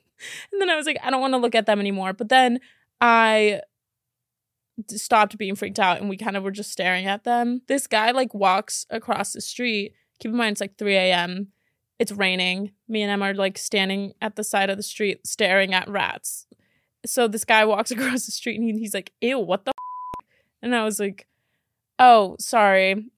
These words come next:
I just have never seen a rat before." He's like, "Are you guys rat hunting? Like, are you rat watching?" And I was like, "I,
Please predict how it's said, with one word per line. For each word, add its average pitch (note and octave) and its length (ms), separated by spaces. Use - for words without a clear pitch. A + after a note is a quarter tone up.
I A#3 80
just G#3+ 260
have B3 140
never G#3 300
seen G#3 180
a F#3 80
rat G3 240
before." F#3+ 540
He's A#3 120
like, A3 120
"Are G3+ 40
you A3 120
guys C4 160
rat G3 400
hunting? D#4+ 520
Like, G#3+ 200
are G#3+ 60
you G#3+ 140
rat F#3+ 320
watching?" D#4 600
And A#3+ 80
I A3+ 80
was A3 100
like, G3+ 240
"I, A3 280